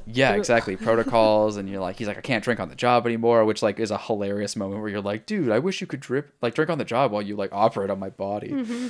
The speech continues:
Speaker 1: Um, like, it's just, like, a really fire, like,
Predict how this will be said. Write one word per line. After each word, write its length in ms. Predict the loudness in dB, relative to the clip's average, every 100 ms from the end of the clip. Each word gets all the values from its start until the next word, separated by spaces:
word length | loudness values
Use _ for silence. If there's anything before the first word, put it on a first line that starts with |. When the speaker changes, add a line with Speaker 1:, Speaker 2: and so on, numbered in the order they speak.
| -4 4
Speaker 1:
Um, 280 | 4 4 -2 -18 -20 _ _ 0
like, 120 | 2
it's 140 | 4 2
just, 140 | 0
like, 80 | 2
a 80 | 2
really 220 | 2 0
fire, 480 | 2 4 4 2 -2
like, 420 | -2 -4 -8